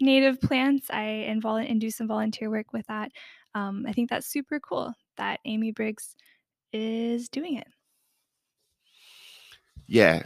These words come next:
Speaker 2: she sounds pretty awesome, really. What, um, I guess we should talk ab-, briefly about the package.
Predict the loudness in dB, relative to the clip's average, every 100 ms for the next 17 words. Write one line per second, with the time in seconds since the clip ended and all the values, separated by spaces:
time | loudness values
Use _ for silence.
0 | -6 -4 0 2 2 2 0 2 4 4
1 | 2 -2 -4 0 2 4 2 0 -12 -20
2 | -20 _ _ _ _ _ _ _ _ _
3 | _ _ _ _ _ _ -2 6 6 6
4 | _ _ 0 2 4 2 -2 -4 -10 -14
5 | -4 2 4 4 4 0 0 2 2 2
6 | 0 -6 -10 0 4 4 4 2 4 4
7 | 4 4 0 -2 0 0 -2 -4 -6 -12